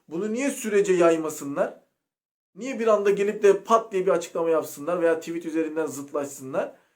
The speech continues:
Şimdi bunları da biraz düşünmek lazım. Bunların hepsi biraz böyle strateji. O yüzden biraz da olsa normal karşılamakta fayda var.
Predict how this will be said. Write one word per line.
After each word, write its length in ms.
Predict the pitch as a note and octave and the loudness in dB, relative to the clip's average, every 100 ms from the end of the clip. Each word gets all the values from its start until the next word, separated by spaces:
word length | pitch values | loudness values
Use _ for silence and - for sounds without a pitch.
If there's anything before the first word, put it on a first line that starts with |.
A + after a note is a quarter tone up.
| _ _ | _ _
Şimdi 140 | D#3+ | -14
bunları 260 | D#3+ G#3 B3 | -6 4 4
da 100 | A3+ | 6
biraz 180 | G3+ F#3 | 4 2
düşünmek 420 | C#3+ D3+ C#3+ C#3 | -4 -8 -8 -6
lazım. 160 | C3+ D3+ | -6 -2
Bunların 200 | G3 A3 | -2 -4
hepsi 180 | - | -4
biraz 280 | F#3 G3 F3 | 0 0 0
böyle 160 | F3 A3+ | -2 -2
strateji. 760 | G3+ F3+ F#3+ F3 D#3 A#2 G2 _ _ _ _ _ - | -4 -10 -8 -4 -4 -4 -14 _ _ _ _ _ -6
O 160 | G3+ | -4
yüzden 340 | F#3+ F3 G#3+ F3+ | -2 0 -2 0
biraz 240 | E3+ D#3 | 0 0
da 40 | |
olsa 160 | D#3 G3+ | -4 -4
normal 400 | F#3 D#3+ F3+ F#3 | 0 2 2 0
karşılamakta 560 | E3 D3+ D3 C#3+ F3 G#3+ | 0 -2 -4 -6 -6 0
fayda 280 | F#3 E3+ | 0 2
var. 100 | C#3+ | -2